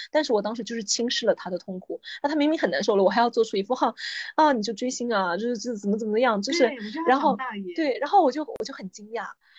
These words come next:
Speaker 1: 我就发现说，哦，人真的变了。然后，而且他有去思考这件事情，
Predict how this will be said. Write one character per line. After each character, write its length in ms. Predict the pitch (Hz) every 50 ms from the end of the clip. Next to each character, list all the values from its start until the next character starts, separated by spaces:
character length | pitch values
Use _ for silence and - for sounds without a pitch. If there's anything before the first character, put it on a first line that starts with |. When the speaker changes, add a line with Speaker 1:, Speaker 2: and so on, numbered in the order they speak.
| - _ _
Speaker 1:
我 80 | -
就 120 | 233 247 302
发 120 | 285 320 311
现 160 | - 302 277
说， 140 | - 294 262
哦， 360 | - 277 294 285 269 233 208
人 260 | 202 196 190 202 196 - _ _ _ _
真 160 | - 254 240
的 60 | 254
变 180 | 202 226 214 190
了。 180 | 175 117 87 -
然 120 | - 233
后， 100 | 262 285
而 140 | - - -
且 140 | 277 262 214
他 120 | - 277
有 100 | 254 214
去 120 | 196 - 226
思 200 | - - - 233
考 200 | - - 196 185
这 80 | 208
件 140 | 180 185 185
事 160 | 202 - 202
情， 180 | - - 208